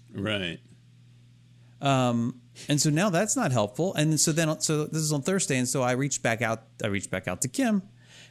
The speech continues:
Speaker 2: and I said, and I said, um, uh, "So do you want me, do you want to give me any guidelines in terms of what to wear, like level of formality or color preference,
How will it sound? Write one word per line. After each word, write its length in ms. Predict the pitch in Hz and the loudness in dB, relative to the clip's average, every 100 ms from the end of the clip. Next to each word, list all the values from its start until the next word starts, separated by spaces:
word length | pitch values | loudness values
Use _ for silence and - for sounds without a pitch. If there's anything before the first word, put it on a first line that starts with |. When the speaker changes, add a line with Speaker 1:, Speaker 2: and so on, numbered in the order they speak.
| - | -6
Speaker 2:
and 140 | 131 | -2
I 60 | 131 | 0
said, 460 | 123 135 113 113 110 - | 0 2 2 0 -4 -2
and 120 | 104 | -2
I 40 | |
said, 460 | 104 - 104 101 - | 0 0 0 -2 -4
um, 500 | 104 98 98 98 95 - - - - _ - - - - _ - - | -4 -2 0 -2 -4 -10 -20 -20 -20 _ -20 -20 -20 -20 _ -20 -8
uh, 440 | 104 101 95 95 95 | -2 0 0 0 -2
"So 200 | - 135 | 0 0
do 60 | 127 | 2
you 100 | 143 | 2
want 220 | 160 - | 0 -2
me, 320 | 143 131 123 - - - | 0 0 -2 -12 -20 -4
do 80 | 139 | 2
you 80 | |
want 120 | 233 214 | 2 4
to 20 | |
give 140 | 214 | 4
me 100 | 202 | 4
any 140 | 185 147 | 4 2
guidelines 680 | 113 123 139 147 156 151 | 2 2 2 0 0 0
in 80 | 135 | 0
terms 260 | 110 131 120 | 0 0 0
of 80 | 107 | -2
what 160 | 127 | -2
to 80 | 143 | -2
wear, 300 | 139 143 143 | 0 0 0
like 300 | 117 110 107 | 0 -2 0
level 260 | 107 120 110 | 0 2 0
of 80 | |
formality 760 | - 92 107 135 135 131 127 123 | -2 -4 -2 0 0 2 2 0
or 80 | 95 | -2
color 460 | - 131 135 135 135 | -4 -2 0 0 0
preference, 1040 | 139 127 - 135 127 127 127 - - - | -2 -4 -2 0 2 0 2 2 2 0